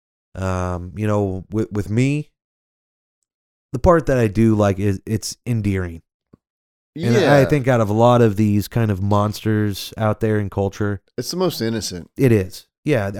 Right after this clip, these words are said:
Speaker 1: don't think there's anything wrong with believing. I don't think there's any harm
Speaker 2: Yeah.
Speaker 1: coming from people believing in Sasquatch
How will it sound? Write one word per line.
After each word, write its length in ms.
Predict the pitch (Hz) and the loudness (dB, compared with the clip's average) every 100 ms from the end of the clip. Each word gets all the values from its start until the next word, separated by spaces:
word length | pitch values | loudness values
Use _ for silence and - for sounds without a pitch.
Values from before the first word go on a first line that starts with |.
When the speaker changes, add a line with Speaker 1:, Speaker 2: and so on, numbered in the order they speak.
| 143 151 | -2 0
Speaker 1:
don't 120 | 160 | 0
think 120 | 139 | 2
there's 180 | 127 - | 2 2
anything 640 | 131 131 120 117 117 113 104 | -2 -2 -2 -4 -4 -6 -10
wrong 760 | 95 95 101 98 95 90 90 - _ _ _ _ _ | -10 -4 -2 -2 -4 -6 -14 -20 _ _ _ _ _
with 340 | 104 107 95 - - 92 _ | -4 -4 -4 -10 -20 -20 _
believing. 440 | 110 107 104 101 104 | -2 0 0 0 -2
I 120 | 107 | 0
don't 100 | 143 | 2
think 80 | 135 | 2
there's 120 | 107 | 0
any 200 | 120 113 | 0 -4
harm 640 | - - 95 92 90 85 - _ | -6 -4 -2 0 -2 -6 -14 _
Speaker 2:
Yeah. 280 | 107 104 78 - _ _ - | -8 -8 -8 -14 _ _ -8
Speaker 1:
coming 280 | 104 98 | -6 -6
from 220 | 90 101 92 | -6 -8 -4
people 420 | 104 101 98 - | -4 -2 -4 -6
believing 400 | 101 98 95 90 | -6 -4 -4 -4
in 80 | 92 | -6
Sasquatch 720 | - 82 82 - 85 85 - | -8 -12 -12 -12 -12 -12 -16